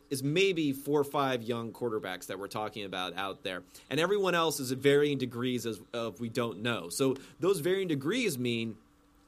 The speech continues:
you should take strategic chances. Like, if they're near the top of that we don't know, but you still think, you think you probably know, still take strategic shots maybe at a Jalen Hurts in the second round or at, or at someone else in the,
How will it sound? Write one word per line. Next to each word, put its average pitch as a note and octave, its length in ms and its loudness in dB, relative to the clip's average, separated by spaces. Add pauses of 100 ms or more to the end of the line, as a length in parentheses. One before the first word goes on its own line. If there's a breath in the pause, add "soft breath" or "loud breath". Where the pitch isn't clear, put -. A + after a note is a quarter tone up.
(180)
you A#2 80 -14
should - 180 -8
take C#3 340 0
strategic C3+ 520 -2
chances. A#2+ 420 -4
Like, A#2 140 -2
if - 60 -6
they're D#3+ 120 0
near D#3+ 180 -2
the C#3 80 0
top F#3 460 -2
of A2+ 200 -4
that A2+ 280 -2 (200 loud breath)
we B2+ 100 0
don't A#2 220 -2
know, G#2 240 -2
but G#2+ 120 -4
you G#2+ 80 -8
still B2+ 200 -2
think, A#2+ 160 -6
you A#2+ 80 -8
think D#3 320 -6
you A2+ 60 -10
probably B2+ 460 -2
know, F#2+ 240 -6 (360 loud breath)
still - 280 -2
take G#3+ 240 4 (160)
strategic F3+ 420 -4
shots F#3 400 2
maybe A#2+ 380 0
at A2+ 160 0
a - 20 2
Jalen A#2+ 320 -2
Hurts A2 180 -2
in G#2+ 60 -8
the G2+ 80 -8
second G2+ 260 -4
round F2+ 280 -10
or A2+ 240 -2
at, A2 180 -4
or A#2 100 0
at A2 80 -2
someone A#2+ 320 -4
else A#2 220 -4
in G#2+ 80 -6
the, G#2 80 -6